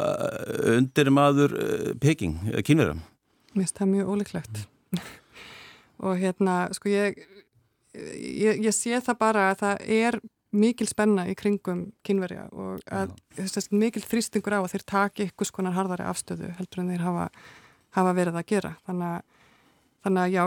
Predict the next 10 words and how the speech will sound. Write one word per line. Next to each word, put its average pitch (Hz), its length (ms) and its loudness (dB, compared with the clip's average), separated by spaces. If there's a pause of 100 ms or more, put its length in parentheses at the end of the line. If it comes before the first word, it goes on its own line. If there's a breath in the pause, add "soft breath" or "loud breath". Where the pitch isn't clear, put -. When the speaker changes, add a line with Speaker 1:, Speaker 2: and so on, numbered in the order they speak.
Speaker 2:
ég, - 840 -12
ég 208 200 0
veit 202 100 -2
það 175 140 -2
ekki, 196 180 -6 (460)
veit 202 240 -6
ekki 185 100 -8
hvað - 160 -4
skal - 160 -10
segja. 190 160 -10